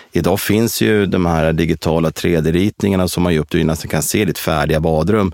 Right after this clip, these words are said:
med spegeln, med möbeln, med blandaren. Så det är fantastiskt vad det är liksom utvecklingen har gått.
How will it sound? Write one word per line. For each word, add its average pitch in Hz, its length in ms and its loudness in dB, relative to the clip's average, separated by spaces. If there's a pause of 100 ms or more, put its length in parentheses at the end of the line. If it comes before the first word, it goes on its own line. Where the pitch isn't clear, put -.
med 82 380 0
spegeln, 82 580 0
med 85 300 0
möbeln, 82 480 0
med 85 260 0
blandaren. 87 680 0
Så - 140 -8
det 80 60 0
är 82 60 -2
fantastiskt - 800 -4
vad 82 80 -2
det 80 80 2
är 73 80 0
liksom 73 280 0
utvecklingen 80 480 -2
har 82 140 0
gått. - 280 -8